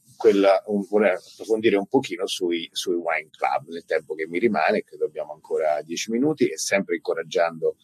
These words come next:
eh, domande qualora, eh, ve ne siano, eh, saremo, saremo lieti di, eh, rispondere. Dunque, eh, vediamo che, ehm, negli ultimi tempi queste associazioni, che, eh, sono associazioni di, di, di persone che hanno, eh,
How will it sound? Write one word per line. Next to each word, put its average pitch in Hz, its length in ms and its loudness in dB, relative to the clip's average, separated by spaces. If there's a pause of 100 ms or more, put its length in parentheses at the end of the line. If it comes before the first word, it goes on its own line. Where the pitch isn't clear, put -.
(280)
eh, 80 300 2
domande 82 600 2
qualora, 73 600 -2
eh, 65 640 -10
ve 80 100 -4
ne 80 100 -8
siano, 76 640 -4
eh, 71 140 -12
saremo, 71 380 -10
saremo 76 340 -4
lieti 71 320 0
di, 67 160 -8
eh, 67 300 -4
rispondere. - 600 -4 (560)
Dunque, 101 420 10
eh, 98 240 10
vediamo 123 380 10
che, 92 380 2
ehm, 85 760 -4
negli 90 260 -2
ultimi 120 340 0
tempi 104 520 2
queste 92 340 2
associazioni, - 960 4
che, 98 340 2
eh, 80 340 0
sono 104 240 -2
associazioni - 520 -6
di, 76 280 -14
di, 78 180 -8
di 71 100 -20
persone 113 420 -2
che 76 200 -4
hanno, 76 500 -4
eh, 71 540 -10